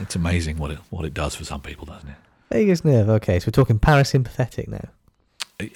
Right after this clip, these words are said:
Speaker 1: sure, yeah.
Speaker 2: Right.
Speaker 1: Um, stimulation of the vagus nerve produces the sensation of satiety.
Speaker 2: Right.
Speaker 1: What exactly satiety is, is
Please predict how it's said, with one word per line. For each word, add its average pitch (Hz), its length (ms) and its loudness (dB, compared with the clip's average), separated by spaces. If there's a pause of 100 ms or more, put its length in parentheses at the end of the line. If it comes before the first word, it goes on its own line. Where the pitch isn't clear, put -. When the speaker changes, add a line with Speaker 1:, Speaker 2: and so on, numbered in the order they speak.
(200)
Speaker 1:
sure, - 480 -8 (160)
yeah. 78 220 -12 (260)
Speaker 2:
Right. - 320 -4 (880)
Speaker 1:
Um, 101 400 4 (1000)
stimulation 160 500 6
of 131 60 4
the 113 60 2
vagus 107 340 6
nerve 82 420 0 (380)
produces 82 520 -4
the 82 100 -4
sensation 87 540 -4
of 80 80 -8
satiety. 67 600 -12 (220)
Speaker 2:
Right. 104 960 -2
Speaker 1:
What 117 280 10
exactly 117 480 4
satiety 101 640 -2
is, 98 280 -4
is 85 320 -8